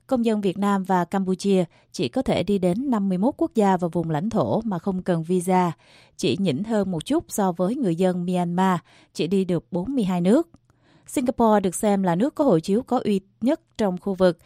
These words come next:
khi công dân nước này có thể đi được tới một trăm năm mươi lăm quốc gia mà không cần visa,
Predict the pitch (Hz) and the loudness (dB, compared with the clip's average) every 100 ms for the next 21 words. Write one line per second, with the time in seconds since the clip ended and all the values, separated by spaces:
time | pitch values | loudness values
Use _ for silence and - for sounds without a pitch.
0 | - _ - 214 - 196 190 180 190 302 | -20 _ -4 -2 0 -2 0 0 0 -2
1 | 208 170 190 214 131 175 196 175 175 - | -2 -2 -2 -2 -2 0 0 0 -4 -4
2 | 170 202 269 165 - 196 190 190 196 190 | -4 -2 -4 -6 -4 -2 -2 -2 0 0
3 | 190 175 285 - 196 185 180 170 - 185 | 0 -2 -4 0 2 2 0 -4 -4 -6
4 | - 180 165 185 175 185 180 | -4 -4 -2 -2 0 2 0